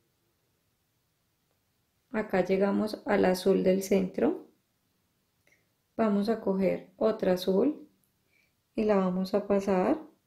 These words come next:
por la del centro. Acá me voy a girar,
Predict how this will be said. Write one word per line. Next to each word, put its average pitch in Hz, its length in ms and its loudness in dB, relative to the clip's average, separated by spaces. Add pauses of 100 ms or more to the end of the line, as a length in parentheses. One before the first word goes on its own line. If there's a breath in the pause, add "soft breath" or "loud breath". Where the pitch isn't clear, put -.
(520)
por 180 280 2
la 180 160 -2
del 175 200 -6
centro. 233 640 -2 (2000)
Acá 190 360 -4
me 175 180 -4
voy 170 240 -4
a 180 80 0
girar, 185 600 -2